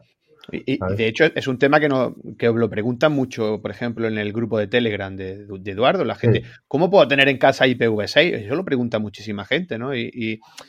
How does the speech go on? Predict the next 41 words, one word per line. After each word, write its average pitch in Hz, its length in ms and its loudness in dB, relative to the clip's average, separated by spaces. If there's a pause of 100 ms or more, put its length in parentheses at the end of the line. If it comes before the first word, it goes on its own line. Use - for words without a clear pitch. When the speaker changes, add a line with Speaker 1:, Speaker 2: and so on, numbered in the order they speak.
(220)
Speaker 1:
y 120 60 -2
es 117 120 0
algo 139 240 6
que, 113 240 2
de 113 160 0
hecho, 120 180 0
en 123 60 0
España 123 400 2
es 120 80 -2
que 104 180 -2
como 101 300 -18
tenemos 113 420 -2
lo 113 100 0
que 107 120 -4
tenemos, 127 440 0
¿no? 135 220 -4
Y 107 140 -6
tenemos 107 400 -8
esa 113 260 0
carencia 113 640 2 (340)
de 110 320 0
despliegue 117 580 2
de 117 200 2
I 113 40 -2
P 117 140 0
v 117 160 0
seis, 151 360 2 (440)
eh, 98 800 -6
ese - 260 -14
cero 117 200 -4
coma 117 180 -4
veintidós 113 360 -4
por 98 200 -8
ciento 127 440 -2
en 110 120 -8
algún 117 240 -6
gran 117 180 -4
operador 113 480 0
y 120 60 -2
demás, 117 320 -6
que 95 360 -18